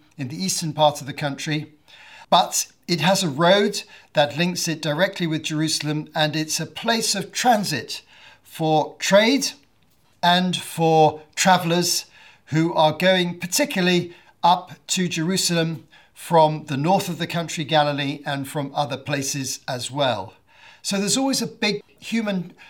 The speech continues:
population moving through the city of Jericho. It's a centre of trade,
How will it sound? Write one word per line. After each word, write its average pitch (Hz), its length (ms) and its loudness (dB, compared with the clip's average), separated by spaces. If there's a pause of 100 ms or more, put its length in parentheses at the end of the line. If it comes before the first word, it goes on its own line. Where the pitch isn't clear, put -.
(360)
population 190 720 2
moving 180 420 0
through 170 240 -4
the 160 100 -6
city 156 520 -2
of 131 180 -2
Jericho. 151 680 0 (1600)
It's 196 480 0
a 180 200 6
centre 233 540 2
of 151 100 -6
trade, 233 540 2